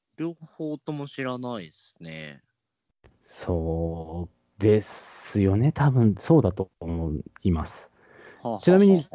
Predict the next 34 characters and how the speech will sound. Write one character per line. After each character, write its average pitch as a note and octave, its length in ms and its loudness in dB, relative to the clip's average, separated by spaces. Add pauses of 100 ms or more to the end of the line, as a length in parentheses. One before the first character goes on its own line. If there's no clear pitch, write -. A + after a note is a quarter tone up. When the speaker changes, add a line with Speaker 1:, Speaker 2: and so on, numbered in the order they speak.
(500)
Speaker 2:
上 E3+ 280 6
映 F#3 40 6
さ F#3 140 2
れ F3 80 0
た F3+ 80 2
の D3 100 6
は F2 60 4
二 F2+ 120 4
千 G#2+ 240 2
十 G2+ 240 2
二 A#2+ 140 4
年 F2+ 180 4
な E2 80 0
ん E2 80 -2
で、 E2+ 80 -6
そ - 200 -6
ん B3+ 100 2
な B3+ 100 2
に A#3 80 4
古 E3+ 240 -2
く - 80 -2
な F2+ 140 2
い E2 60 -2
ん E2 40 -2
で D#2+ 80 -6
す - 80 -14
け F2 120 -8
ど。 E2 200 -6
Speaker 1:
あ E2 120 -12 (280)
ー、 E3+ 400 -4
は C3 120 -10
い F2+ 120 -14
は E2+ 140 -16
い。 C2+ 80 -20